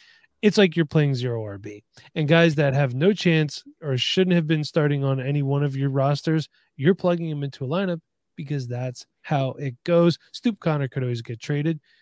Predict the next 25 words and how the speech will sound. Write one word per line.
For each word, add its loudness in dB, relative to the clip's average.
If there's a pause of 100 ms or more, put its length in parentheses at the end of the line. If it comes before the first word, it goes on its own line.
(320)
There 4
could 0
be -4
a -8
bevy -4
of 0
injuries -2
in -6
front 0
of 0
him, 2
and -4
all 0
of 0
a 0
sudden -2
he's -8
fantasy -4
relevant -2
and -4
he's -2
N 0
F -8
L -6
relevant. -8